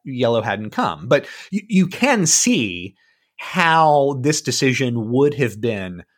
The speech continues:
a toss-up. And Hendrick, especially with William Byron, he just took the lead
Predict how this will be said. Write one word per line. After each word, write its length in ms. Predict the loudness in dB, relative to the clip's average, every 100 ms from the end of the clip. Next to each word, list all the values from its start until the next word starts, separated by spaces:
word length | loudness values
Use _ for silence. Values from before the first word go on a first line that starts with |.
| _ _
a 80 | -10
toss-up. 680 | 0 2 2 -2 -8 -12 _ -20 -20 -20 _
And 480 | 0 2 4 2 -2 -4
Hendrick, 440 | -2 2 2 2
especially 380 | 0 0 2 2
with 200 | 2 2
William 360 | 0 -2 -2 0
Byron, 640 | 2 4 2 0 -4 -10 _
he 180 | -2 0
just 500 | 4 4 4 0 0
took 160 | -2
the 80 | -2
lead 420 | -6 -6 -10 -16